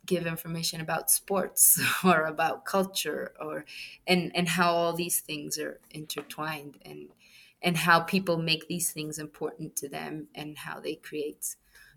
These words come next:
uh, information about it. And maybe I would just like to make a point there. Um,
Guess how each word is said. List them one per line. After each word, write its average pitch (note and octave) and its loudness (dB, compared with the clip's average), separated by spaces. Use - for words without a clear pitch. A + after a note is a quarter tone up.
uh, D3 -4
information D3+ -4
about C#3+ -6
it. - -10
And F3+ 4
maybe E3+ -2
I E3 2
would E3+ -2
just D#3+ -6
like D#3 -6
to - -4
make D#3+ -6
a E3 -12
point - -14
there. D3+ -4
Um, D3+ -4